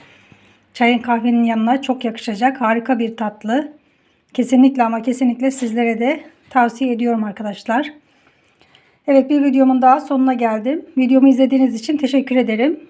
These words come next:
Videomu beğendiyseniz beğen tuşuna basmayı ve yeni videolarımdan anında haberdar olmak için bildirim zilinizi açmayı unutmayınız lütfen.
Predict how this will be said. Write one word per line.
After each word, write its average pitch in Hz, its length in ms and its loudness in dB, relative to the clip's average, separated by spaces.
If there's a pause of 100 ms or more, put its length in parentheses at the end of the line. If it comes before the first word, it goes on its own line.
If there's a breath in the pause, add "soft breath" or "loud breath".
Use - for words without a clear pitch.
Videomu 269 360 6
beğendiyseniz 262 720 0
beğen 254 260 2
tuşuna 240 360 -6
basmayı 254 580 -4 (220)
ve 247 80 0
yeni 262 240 4
videolarımdan 233 640 0
anında 254 420 2
haberdar 240 460 4
olmak 226 300 -6
için 311 280 -8 (380 loud breath)
bildirim 254 320 4
zilinizi 233 320 0
açmayı 254 380 -2
unutmayınız 226 600 -2
lütfen. 277 380 -2